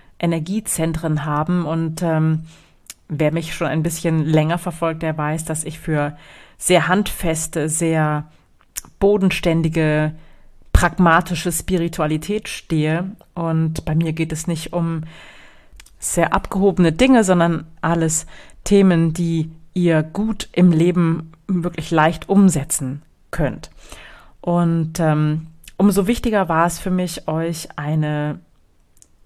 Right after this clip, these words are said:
Reise, eine Möglichkeit an die Hand zu geben, euch selbst mit diesen Kraftzentren zu befassen, wenn ihr da tiefer einsteigen möchtet. Und ich habe den Kurs, ähm, Chakra Power kreiert, der jetzt gerade ganz, ganz frisch fertig geworden ist. Der ist im Sommer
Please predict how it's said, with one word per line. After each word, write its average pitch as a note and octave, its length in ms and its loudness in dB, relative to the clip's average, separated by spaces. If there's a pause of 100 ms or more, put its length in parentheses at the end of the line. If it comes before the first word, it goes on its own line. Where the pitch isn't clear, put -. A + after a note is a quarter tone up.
(180)
Reise, E3+ 500 2
eine D#3+ 160 0
Möglichkeit F3+ 640 -2
an E3 100 -2
die D#3+ 100 -4
Hand F3+ 260 0
zu G#3 140 -6
geben, D#3+ 320 -2
euch D3+ 180 -10
selbst - 560 -6 (460)
mit G#3+ 220 2
diesen D#3+ 540 2
Kraftzentren E3 840 -4
zu D#3+ 140 -10
befassen, E3+ 520 -4
wenn D#3+ 140 0
ihr D#3 80 -2
da C#3 120 -4
tiefer A3 460 -6
einsteigen C#3 640 -4
möchtet. D#3+ 400 -6 (460)
Und F3+ 100 -2
ich D#3+ 120 -4
habe E3+ 140 2
den E3 180 -2
Kurs, D#3+ 580 -2
ähm, D#3+ 300 -2
Chakra A#3 340 -4
Power C#3+ 560 -2
kreiert, F#3+ 640 -4 (960)
der D#3 200 2
jetzt D3+ 360 -2
gerade F3+ 380 0
ganz, F3 220 0
ganz E3 220 -6
frisch - 240 -6
fertig - 460 -2
geworden D3 480 -2
ist. F#3+ 160 -8
Der D3 80 -4
ist D3+ 100 -6
im D#3+ 80 2
Sommer E3+ 380 2